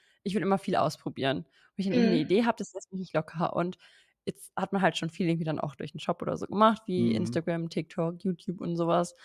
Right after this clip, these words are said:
Speaker 1: Aber ich hab noch keinen Podcast gemacht. Ich hab das noch nie gemacht. Ich weiß nicht, wie das
Speaker 2: <laughs>
Speaker 1: ich muss das einfach ausprobieren. <laughs> Das war schon so ein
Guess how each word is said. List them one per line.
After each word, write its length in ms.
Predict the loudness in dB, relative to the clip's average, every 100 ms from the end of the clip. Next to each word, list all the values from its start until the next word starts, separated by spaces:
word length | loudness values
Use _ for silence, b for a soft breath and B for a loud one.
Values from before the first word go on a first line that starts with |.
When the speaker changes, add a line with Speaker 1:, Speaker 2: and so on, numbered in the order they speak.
| b b b _ _
Speaker 1:
Aber 160 | 8 8
ich 100 | 4
hab 60 |
noch 100 | -4
keinen 200 | -2 -2
Podcast 400 | -2 -6 -4 -4
gemacht. 180 | 0 0
Ich 60 | 2
hab 60 | 0
das 120 | 2
noch 80 | 4
nie 140 | 4
gemacht. 360 | 4 4 2 0
Ich 100 | -6
weiß 140 | -4
nicht, 120 | -2 0
wie 40 |
das 260 | 0 0 -4
Speaker 2:
<laughs> 720 | -10 -12 -16 -20 -14 -14 _
Speaker 1:
ich 200 | 0 2
muss 200 | 2 0
das 120 | 2
einfach 260 | 2 8 10
ausprobieren. 600 | 10 8 0 6 8 10
<laughs> 720 | 10 8 8 6 6 2 4
Das 140 | 6 8
war 100 | 6
schon 200 | 4 4
so 60 |
ein 280 | 4 4 4